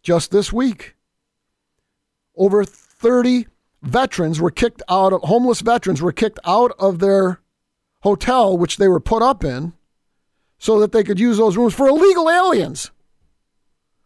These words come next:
That's right. I hope you saw that. The vets were kicked out after they had been there maybe six weeks, these homeless vets. And the, and they, the government kicked them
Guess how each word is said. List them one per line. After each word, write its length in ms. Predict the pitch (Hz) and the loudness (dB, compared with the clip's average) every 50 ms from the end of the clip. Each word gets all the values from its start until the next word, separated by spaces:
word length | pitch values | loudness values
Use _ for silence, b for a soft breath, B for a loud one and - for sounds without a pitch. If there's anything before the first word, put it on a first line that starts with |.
| _ _ _ _ _ _ _ _ _ _ _ _ _ _ _ _ - | _ _ _ _ _ _ _ _ _ _ _ _ _ _ _ _ -4
That's 200 | 226 269 - - | -4 -2 -2 0
right. 300 | 277 302 302 240 170 - - | 0 0 0 0 -2 -4 -2
I 100 | 185 208 | -2 0
hope 220 | 196 247 269 - | 0 0 0 -2
you 60 | 302 226 | -4 -4
saw 280 | - 254 277 285 294 | -2 0 0 0 2
that. 220 | 254 196 143 131 - | 0 -2 -4 -2 -2
The 100 | 214 208 | -4 -2
vets 420 | 180 170 240 269 302 - - - | -2 -2 -2 -4 -4 -4 -6 -4
were 120 | 262 247 | -4 -4
kicked 380 | - - - 285 330 - - - | -4 -2 -4 -4 -4 -4 -4 -2
out 420 | 254 277 320 277 202 185 - - _ _ _ _ _ _ _ _ _ _ _ _ _ _ _ _ _ _ _ _ _ _ _ _ _ _ _ _ | 0 0 2 0 0 -4 -8 -18 _ _ _ _ _ _ _ _ _ _ _ _ _ _ _ _ _ _ _ _ _ _ _ _ _ _ _ _
after 300 | - 214 247 - - 220 | -4 -4 -4 0 0 0
they 80 | 208 247 | 2 2
had 180 | 247 226 220 214 | 0 0 0 0
been 120 | 269 262 | 2 2
there 100 | 247 233 | 2 2
maybe 240 | 247 254 240 233 190 | 2 0 0 0 -2
six 380 | - - - 311 - - - | -2 -2 -2 -4 -4 -4 -4
weeks, 340 | 240 285 311 285 - - - | -2 0 0 0 0 -2 -4
these 160 | 202 214 156 | -4 -4 -2
homeless 360 | - 226 262 269 269 247 - - | 0 0 0 0 0 -2 -2 -2
vets. 500 | 240 247 247 196 143 - - - - _ _ _ _ _ _ _ _ _ _ _ - | -2 0 0 0 -2 -6 -12 -16 -18 _ _ _ _ _ _ _ _ _ _ _ -4
And 260 | - 214 226 233 220 | -2 0 0 2 2
the, 280 | 220 208 190 180 - - | 2 2 2 0 -2 -4
and 220 | - 214 214 220 220 | -2 -2 0 0 2
they, 180 | 220 208 196 | 2 2 2
the 160 | 196 196 214 170 | 2 0 -2 -2
government 520 | 147 214 233 247 247 240 214 196 - - | 0 -2 0 0 2 0 0 0 -2 -4
kicked 280 | - 277 - 302 _ - | -4 -4 -4 -4 _ -2
them 220 | 254 254 240 | -2 -2 -2